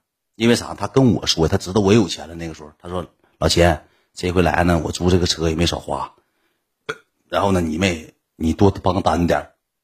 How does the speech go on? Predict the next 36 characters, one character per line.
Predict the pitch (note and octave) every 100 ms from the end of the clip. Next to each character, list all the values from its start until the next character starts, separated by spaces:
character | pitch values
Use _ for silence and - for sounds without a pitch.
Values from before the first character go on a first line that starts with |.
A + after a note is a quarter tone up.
| _ _ _ _
到 | A#2
时 | A2
候 | G2
我 | D#2 F2 _
有 | - D#2+
条 | - E2
件 | G2+
了， | F#2+
我 |
给 | F#2
你 | G2
补。” | G#2+ F#2 - - _ _ _ _ _ - - _
我 | E2
这 | G#2+
头 | E2+ D#2+
吧 | F2 D#2+ - _ _ _ _
也 | - D2
欠 | - G2+
点 | D#2
饥 | - F#2
荒， | F2 E2 - -
我 | A2
也 |
不 | A2+ A#2
知 |
道 | B2
咋 | -
欠 | - A2+ E2+
的， | F2
那 |
时 | A2
候 | A2
我 |
没 | G2 G#2+
问 | D#3+
他 | F2